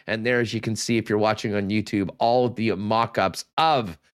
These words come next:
the Bomber Grey Cup Championship shirts that is coming soon to Royal Sports at seven fifty Pembina Highway.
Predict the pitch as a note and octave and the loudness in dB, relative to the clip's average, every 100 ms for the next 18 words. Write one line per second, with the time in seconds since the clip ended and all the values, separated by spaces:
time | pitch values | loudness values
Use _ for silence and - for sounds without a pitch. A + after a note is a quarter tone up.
0 | _ _ _ _ _ B2 A#2+ F#2+ B2 C3+ | _ _ _ _ _ -2 -2 0 2 2
1 | C3+ C#3 - A#2 A#2+ C3 C3 A2 - A#2+ | 2 0 0 0 0 2 0 0 -2 0
2 | A#2 A2+ A2 G2+ A2+ - - - A#2 A#2 | 0 0 -2 -2 -4 -2 -4 0 0 -2
3 | - G#2 F#2+ - - A2+ A2+ A2 - A2 | -2 -2 -2 -4 -4 -2 -2 -4 -4 -4
4 | G#2+ G2+ G2 G#2+ G#2+ - G2+ G2 F#2+ D#2 | -2 0 2 2 0 -2 -2 0 -4 -6
5 | - G2+ G2 G#2 F#2+ G2+ G2+ - A2 - | -4 -2 0 -2 -4 -2 -2 -2 -6 -2
6 | F2+ F#2 F#2+ G2 G2+ G#2+ G#2+ F2 | -2 0 0 2 2 2 2 0